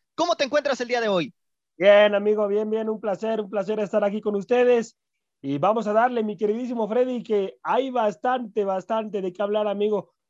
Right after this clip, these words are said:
Speaker 2: hay doble jornada, y, y ya nos brindaron grandes, grandes juegos, eh, los, los de ayer y los del día de hoy, que también son cinco juegos, mi queridísimo Freddy.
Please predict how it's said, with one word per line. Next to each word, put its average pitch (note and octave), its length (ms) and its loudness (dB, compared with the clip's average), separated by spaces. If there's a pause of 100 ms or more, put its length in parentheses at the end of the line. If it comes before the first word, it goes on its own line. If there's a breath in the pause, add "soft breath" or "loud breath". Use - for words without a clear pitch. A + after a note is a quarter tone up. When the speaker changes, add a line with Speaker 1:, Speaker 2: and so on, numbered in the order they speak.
Speaker 2:
hay A#2+ 140 -10
doble D3 260 -4
jornada, D3+ 500 -2
y, B2+ 180 -4 (340)
y C3 160 2
ya D3+ 140 6
nos E3 140 4
brindaron D3 600 2
grandes, D#3+ 380 2
grandes E3 320 -2
juegos, E3+ 420 -2 (380)
eh, C3 320 -6 (340)
los, C#3+ 240 0
los C#3 220 2
de D3 60 6
ayer E3 280 6
y G3+ 80 2
los E3 160 2
del D3 140 -2
día G3 120 4
de G3 60 2
hoy, G3+ 140 2
que F3+ 100 -4
también D#3 320 -2
son F3 140 -8
cinco F3+ 240 -4
juegos, F3+ 320 2
mi D3+ 100 -4
queridísimo E3 480 -4
Freddy. D#3+ 400 0